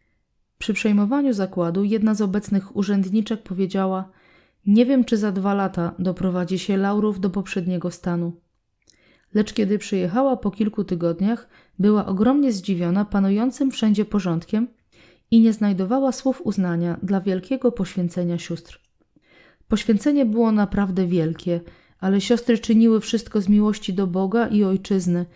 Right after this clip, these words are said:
do czego matka Laura nieustannie je zachęcała. Mimo ciężkiej pracy czuły się szczęśliwe,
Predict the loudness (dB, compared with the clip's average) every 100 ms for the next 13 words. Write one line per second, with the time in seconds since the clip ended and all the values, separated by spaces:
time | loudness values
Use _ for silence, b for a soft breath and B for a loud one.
0 | b b b b -4 -2 0 2 2 0
1 | -2 -2 -2 0 2 2 2 -2 -2 0
2 | 2 2 0 -2 -4 -4 -4 -4 -6 -8
3 | -12 _ _ _ _ _ b b b 2
4 | 4 2 0 -2 -2 -2 0 -2 0 -2
5 | -2 0 0 0 -2 -6 -2 -2 0 -2
6 | -2 -4